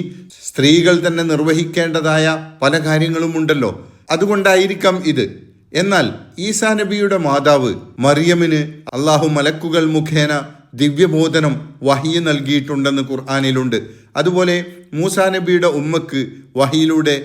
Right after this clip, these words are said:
കാര്യങ്ങൾ അറിയിച്ചു എന്നും ഖുർആനിലുണ്ട്. ഇബ്രാഹിം നബിയുടെ ഭാര്യ സാറയോട് മലക്കുകൾ സംസാരിച്ചു എന്നും ഖുർആനിലുണ്ട്. ഇങ്ങനെയുള്ള മഹദികൾ,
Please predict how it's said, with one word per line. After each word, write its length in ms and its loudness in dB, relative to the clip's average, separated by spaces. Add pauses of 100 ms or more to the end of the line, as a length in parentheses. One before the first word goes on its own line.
(260)
കാര്യങ്ങൾ 460 -2 (140)
അറിയിച്ചു 540 -4
എന്നും 240 -2 (120)
ഖുർആനിലുണ്ട്. 680 -2 (400)
ഇബ്രാഹിം 500 0
നബിയുടെ 400 2
ഭാര്യ 480 0 (260)
സാറയോട് 800 0 (240)
മലക്കുകൾ 560 0
സംസാരിച്ചു 840 0
എന്നും 380 0
ഖുർആനിലുണ്ട്. 680 -2 (360)
ഇങ്ങനെയുള്ള 580 2
മഹദികൾ, 520 2